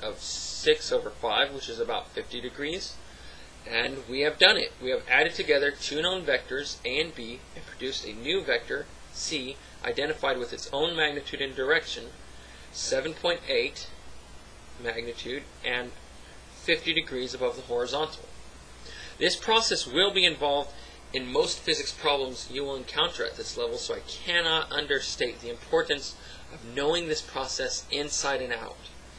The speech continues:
So let me review. To add two vectors, first break each vector into its components. To break a vector into components, first superimpose the Cartesian axes onto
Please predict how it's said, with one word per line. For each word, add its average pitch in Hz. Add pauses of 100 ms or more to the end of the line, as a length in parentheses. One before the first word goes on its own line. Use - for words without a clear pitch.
(280)
So -
let 180
me 196
review. 143 (800)
To -
add 156
two 214
vectors, 147
first 151
break 135
each 175
vector 143
into 135
its -
components. - (300)
To -
break 151
a 135
vector 175
into 160
components, 139
first -
superimpose 147 (360)
the 117
Cartesian 165
axes 131 (340)
onto 117